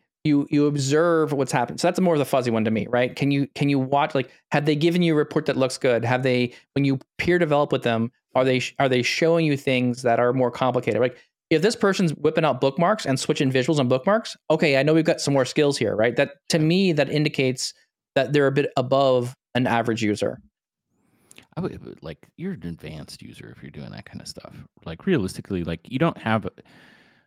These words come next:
Speaker 2: I would say more often than not, mo-, you're gonna lose, you're gonna lose straight business people by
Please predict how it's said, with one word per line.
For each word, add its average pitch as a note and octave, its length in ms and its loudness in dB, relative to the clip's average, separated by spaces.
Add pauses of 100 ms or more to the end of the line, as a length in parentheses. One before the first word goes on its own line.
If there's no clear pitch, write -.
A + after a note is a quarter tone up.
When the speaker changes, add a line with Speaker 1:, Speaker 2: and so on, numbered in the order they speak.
(100)
Speaker 2:
I - 100 -4
would D3+ 140 0
say A#2 300 0
more A2+ 340 2
often G#2 240 0
than F2 120 -4
not, E2+ 260 -6
mo-, F#2 360 -2
you're G#2+ 180 -4
gonna A#2+ 160 2
lose, E2 460 -8 (560)
you're A#2 220 -2
gonna E3 160 -2
lose F#2 380 -4
straight - 320 -10
business G2 320 -6
people A#2+ 400 -4 (460)
by F2 340 -2